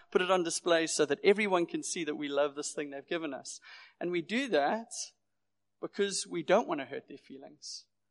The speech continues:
We do that because we know to them this is a very valuable thing and an important thing.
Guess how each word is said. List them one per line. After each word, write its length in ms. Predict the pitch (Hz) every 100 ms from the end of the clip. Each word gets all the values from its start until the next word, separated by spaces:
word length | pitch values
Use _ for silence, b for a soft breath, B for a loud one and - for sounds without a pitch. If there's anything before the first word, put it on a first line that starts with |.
| _
We 80 | -
do 160 | 147 208
that 180 | 202 175
because 240 | - 165
we 80 | 160
know 180 | 170 175
to 240 | - 170
them 320 | 139 190 156
this 160 | 151 -
is 100 | 165
a 60 | 147
very 260 | 156 156
valuable 460 | 143 147 160 151 143
thing 240 | - 185
and 80 | 147
an 120 | 143
important 500 | 151 - 240 - 185
thing. 280 | - - 160